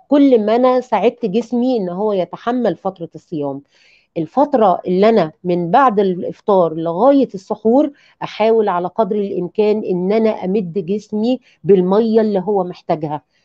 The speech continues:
ده أشرب كميات لا تقل عن تمن أكواب من المية، من لترين لتلاتة لتر مية، أشربهم في الفترة من بعد الفطار إلى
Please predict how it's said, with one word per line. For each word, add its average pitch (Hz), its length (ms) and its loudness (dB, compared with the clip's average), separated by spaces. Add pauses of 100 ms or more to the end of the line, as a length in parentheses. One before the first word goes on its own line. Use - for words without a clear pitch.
(180)
ده 190 280 2
أشرب 208 360 -4
كميات 180 640 -2
لا 226 120 2
تقل 220 440 -2
عن 180 200 -4
تمن 208 260 -4
أكواب 190 400 -4
من 175 120 -4
المية، 196 480 0 (340)
من 175 140 -4
لترين 196 500 2
لتلاتة 190 440 -2
لتر 196 340 0
مية، 202 380 0 (280)
أشربهم 254 600 0
في - 160 -8
الفترة 233 460 -2
من 202 220 -4
بعد 247 240 2
الفطار 247 600 0 (320)
إلى 233 340 4